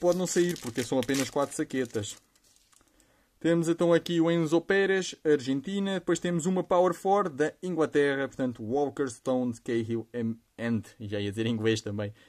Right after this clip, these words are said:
e Bertrand. Portanto, Power Four, eh, que eu considero que esta, por acaso, não, não acho muito digna de ser uma Power Four, sinceramente. Não acho esta defesa digna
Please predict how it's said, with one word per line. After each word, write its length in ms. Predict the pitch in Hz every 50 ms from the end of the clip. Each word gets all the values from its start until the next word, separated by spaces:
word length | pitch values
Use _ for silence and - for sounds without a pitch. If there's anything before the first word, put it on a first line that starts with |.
| _ -
e 100 | 123 127
Bertrand. 480 | 123 123 120 117 110 113 110 107 101
Portanto, 400 | 98 - - - 117 113 113 - - _
Power 260 | - 147 151 147 135 113
Four, 360 | - - 131 127 127 120 117 _ _ _ _ _ _ -
eh, 640 | 127 120 117 113 113 110 110 110 107 107 107 - - -
que 80 | -
eu 140 | 185 - - _ - 147 147 139 123
considero 420 | - 139 123 - 120 113 117 113
que 80 | 113 120
esta, 220 | 113 110 - 120 113
por 160 | - - 117
acaso, 260 | 110 - 123 117 117
não, 140 | 123 123 127
não 180 | - 160 170 175
acho 320 | 165 156 - - - 151
muito 280 | 139 143 170 196 190 - -
digna 340 | 131 151 165 151 147 139 123
de 100 | - -
ser 100 | 139 127
uma 160 | 127 123 113
Power 280 | - 127 117 113 113
Four, 200 | 110 - 107 95
sinceramente. 500 | - - 120 113 - 131 123 110 104 98
Não 80 | 117 135
acho 180 | 143 143 - 143
esta 220 | 135 - 139 131
defesa 400 | 113 - - 131 127 123 120 117
digna 380 | 107 117 123 123 120 120 113